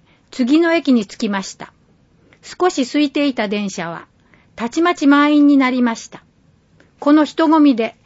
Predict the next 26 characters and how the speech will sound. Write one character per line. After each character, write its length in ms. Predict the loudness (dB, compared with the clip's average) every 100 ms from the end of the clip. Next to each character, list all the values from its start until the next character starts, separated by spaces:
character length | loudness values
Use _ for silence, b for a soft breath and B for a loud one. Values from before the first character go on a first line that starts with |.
| _ _
し 140 | -8
か 120 | 0 2
も 140 | 2
電 220 | 2 0
車 140 | 2 0
の 120 | 0
中 240 | -2 -6
で 140 | -12 -16
す。 240 | -20 _ _ _ _ _ _ _
立 120 | -2
っ 40 | -2
て 200 | 0 0
い 40 | 2
る 100 | 0
の 120 | -2
が 100 | -4
や 140 | -6
っ 60 | -6
と 140 | -4
な 120 | -2 -2
く 100 | -2
ら 120 | -2
い 80 | -2
で 120 | -6
し 160 | -8 -12
ょ 220 | -12